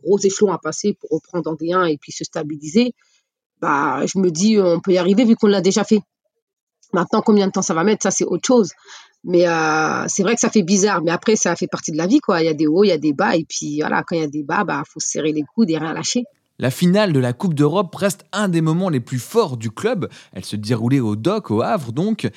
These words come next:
Speaker 2: Euh, quel souvenir gardes-tu de ce moment ?
Speaker 1: Franchement, c'est un des plus beaux souvenirs handballistiques.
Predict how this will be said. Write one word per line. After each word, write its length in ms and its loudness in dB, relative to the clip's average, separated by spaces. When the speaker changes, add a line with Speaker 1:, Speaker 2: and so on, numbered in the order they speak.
Speaker 2:
Euh, 140 -8
quel 140 0
souvenir 300 -2
gardes-tu 500 -2
de 100 -2
ce 140 -2
moment ? 380 0
Speaker 1:
Franchement, 220 -2
c'est 200 -2
un 140 0
des 160 0
plus 220 0
beaux 180 0
souvenirs 340 -2
handballistiques. 640 -2